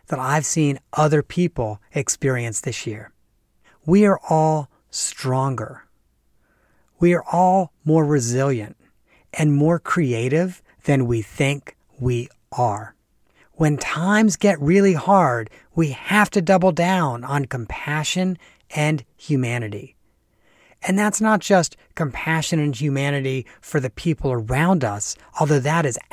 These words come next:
absolutely critically important. It's also doubling down on compassion for ourselves. Many of us find ourselves working from home in less than ideal conditions. Many of us find ourselves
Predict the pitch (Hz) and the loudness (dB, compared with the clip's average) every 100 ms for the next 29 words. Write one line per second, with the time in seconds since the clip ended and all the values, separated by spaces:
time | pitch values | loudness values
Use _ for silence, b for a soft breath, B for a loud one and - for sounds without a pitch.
0 | - 180 165 - 165 135 131 151 196 170 | 0 0 0 -2 0 0 2 2 2 0
1 | 139 120 - - - 170 160 - 175 160 | -4 -6 -10 -6 2 4 4 2 2 2
2 | - 190 165 107 - _ _ b b b | 0 2 2 0 -16 _ _ b b b
3 | - 180 - - 196 196 240 214 180 b | -4 -4 -2 0 2 2 2 2 -2 b
4 | b - 147 165 185 196 180 156 160 165 | b -6 0 2 2 0 0 0 0 -2
5 | 135 123 131 110 - - 156 156 - 170 | -4 -6 -10 -8 -8 -6 -4 -4 -2 -2
6 | 156 - b _ - - 127 135 139 - | -2 -6 b _ -6 0 2 2 0 -2
7 | 127 123 113 - - 120 107 101 104 - | 0 -2 -6 -8 -6 -4 -4 -6 -10 -14
8 | - - - _ _ _ _ _ _ - | -14 -14 -18 _ _ _ _ _ _ -2
9 | 131 151 165 175 160 160 - 147 147 147 | 2 4 4 4 4 0 0 0 2 0
10 | 131 156 139 131 131 127 - 127 - 117 | 0 0 0 0 -2 -4 -4 -6 -6 -8
11 | - 175 180 180 165 B - 139 127 120 | -2 0 2 0 -6 B -6 -4 -2 0
12 | 143 - 147 131 127 120 120 110 - 120 | 0 -2 -4 -2 -2 -2 -4 -6 -8 -6
13 | 117 160 - 156 147 143 B B B 143 | 0 0 0 -2 -2 -6 B B B 0
14 | 147 160 165 147 143 - 143 143 139 123 | 2 4 2 0 -4 -4 -4 -2 -2 -2
15 | - 139 127 120 | -2 0 -2 -4